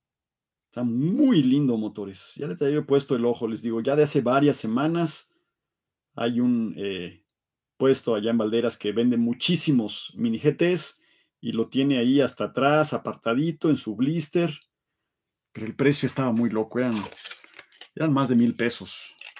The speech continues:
Entonces dije, "No, no, no, no voy a pagar eso por este modelo". Y acá el precio fue, pues, prácticamente la mitad.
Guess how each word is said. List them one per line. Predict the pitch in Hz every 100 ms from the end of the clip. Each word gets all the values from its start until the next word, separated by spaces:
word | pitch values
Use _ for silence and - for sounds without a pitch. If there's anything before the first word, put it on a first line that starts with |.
| - - - _ _ _ -
Entonces | 101 101 113 117 120 110
dije, | 104 113
"No, | 123 143 127
no, | 107
no, | 104 107
no | 110 110
voy | 117
a | -
pagar | 104 107 107
eso | 107 95
por | - 92 - _ _ _ _ _ _ _ _ _
este | 123 123 -
modelo". | 123 143 180 170 175 170 -
Y | 151 156
acá | 139 - 139 139
el | 127
precio | - 127 127
fue, | 117 120 123
pues, | 120 101
prácticamente | - - 101 - 110 107 107 107 110
la | 104
mitad. | 95 92 - -